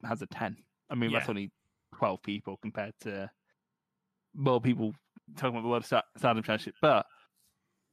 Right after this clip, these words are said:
Speaker 1: um, I don't, it seems to have been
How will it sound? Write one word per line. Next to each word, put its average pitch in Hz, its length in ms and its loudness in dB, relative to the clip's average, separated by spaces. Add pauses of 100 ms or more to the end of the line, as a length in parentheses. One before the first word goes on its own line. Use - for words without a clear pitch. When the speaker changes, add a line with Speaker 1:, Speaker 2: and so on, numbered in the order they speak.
Speaker 1:
um, 110 600 2 (400)
I 143 80 -2
don't, 135 180 -2
it - 140 -4
seems 156 220 0
to 143 60 -6
have 131 180 -2
been 120 340 2